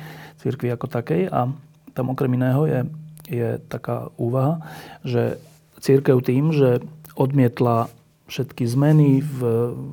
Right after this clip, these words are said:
minulých storočiach, eh, chcela byť tou pevnosťou, chcela byť tou, ktorá má aj nejakú moc, že sa tým obrala o autoritu a že to je strašne ťažké dostať späť.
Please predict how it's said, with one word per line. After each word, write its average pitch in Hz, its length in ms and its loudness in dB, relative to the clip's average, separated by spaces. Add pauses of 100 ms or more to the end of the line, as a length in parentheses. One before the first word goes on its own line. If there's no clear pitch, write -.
minulých 123 400 -2
storočiach, 131 560 0
eh, - 880 -2 (1120)
chcela 120 320 4
byť 113 240 -2
tou 113 160 4
pevnosťou, 143 720 4
chcela 117 320 2
byť 113 240 -2 (640)
tou, 127 240 8
ktorá 120 320 2
má 117 240 2
aj 117 80 2
nejakú 120 240 2
moc, 156 360 4 (500)
že 143 100 0
sa 147 140 2
tým 139 160 4
obrala 151 420 10
o 135 220 4
autoritu 147 640 6
a 139 160 0
že 135 100 2
to 135 140 0
je 139 160 6
strašne 147 400 -2
ťažké 139 340 2 (320)
dostať 143 380 0
späť. - 320 -2